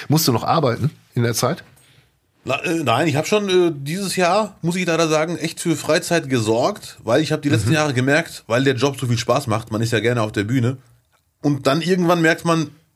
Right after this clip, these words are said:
Speaker 2: komisch, ich hatte schon wieder keine Ruhephasen, weil man zu viel annimmt und es macht auch Spaß in dem Moment, aber irgendwann sagt der Körper, "Hör mal zu, ich bin auch noch da."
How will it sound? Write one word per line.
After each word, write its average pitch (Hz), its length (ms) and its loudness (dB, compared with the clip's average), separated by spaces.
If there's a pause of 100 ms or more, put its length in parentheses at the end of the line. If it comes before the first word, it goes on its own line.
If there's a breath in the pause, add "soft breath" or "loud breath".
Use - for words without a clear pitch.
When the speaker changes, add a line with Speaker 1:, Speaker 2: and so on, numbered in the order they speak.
(140)
Speaker 2:
komisch, 131 260 0
ich 107 60 -8
hatte 110 100 -2
schon 113 100 0
wieder 151 140 0
keine 98 180 -2
Ruhephasen, 95 600 -2
weil 113 100 0
man 110 240 -4
zu - 140 -12
viel 123 160 -4
annimmt 139 440 0
und 135 120 -6
es - 80 -8
macht 123 160 -4
auch 117 100 -6
Spaß 127 320 0
in 160 100 0
dem 170 140 2
Moment, 190 380 0
aber 151 200 2
irgendwann 165 560 0
sagt 143 220 -2
der 160 100 2
Körper, 143 280 0
"Hör 135 80 0
mal 123 100 -2
zu, 123 340 -4
ich 101 100 -10
bin 113 100 -2
auch 131 100 -2
noch 123 120 2
da." 92 260 0